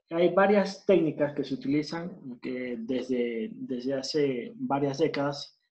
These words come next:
para tratar la, la disfunción eh, el aumento de la presión intracraneal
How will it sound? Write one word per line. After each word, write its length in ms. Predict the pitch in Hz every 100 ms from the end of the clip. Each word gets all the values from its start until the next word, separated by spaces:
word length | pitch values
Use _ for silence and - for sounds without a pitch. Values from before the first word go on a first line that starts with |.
| _ - _
para 300 | 135 131 120
tratar 400 | 123 - 143 139
la, 540 | 135 131 120 117 113
la 140 | 131 131
disfunción 880 | 127 131 120 131 160 165 175 185 _ _ _ _ -
eh, 480 | 139 135 131 127 -
el 120 | 135
aumento 360 | 131 139 139 143
de 60 |
la 120 | 131
presión 300 | 123 117 151
intracraneal 680 | 147 156 156 170 170 170 175